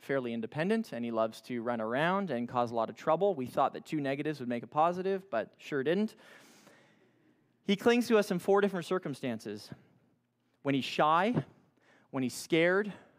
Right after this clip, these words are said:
when he's hurt, and when he's tired.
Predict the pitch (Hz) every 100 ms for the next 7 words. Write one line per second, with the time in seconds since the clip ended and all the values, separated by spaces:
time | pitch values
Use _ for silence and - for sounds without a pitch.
0 | _ _ 127 127 120 - 170 196 - _
1 | _ _ _ _ _ 127 135 143 - -
2 | 165 127 110